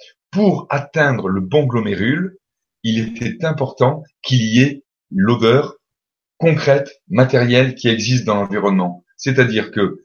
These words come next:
si tu es dans un pays tropical et que tu as des mangues,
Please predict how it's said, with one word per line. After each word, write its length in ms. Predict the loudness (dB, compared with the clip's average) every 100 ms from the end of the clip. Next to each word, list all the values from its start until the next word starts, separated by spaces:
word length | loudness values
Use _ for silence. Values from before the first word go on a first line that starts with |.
| -8
si 500 | -2 0 0 -2 _ _ -6
tu 340 | 0 0 0 -12 _
es 180 | 2 2
dans 220 | 2 2
un 60 | 0
pays 300 | 0 -4 -4
tropical 680 | -6 -10 -4 0 2 2 -4 _ -8
et 120 | -6
que 100 | -6
tu 180 | -4 0
as 60 | 0
des 140 | 0
mangues, 440 | 0 2 2 0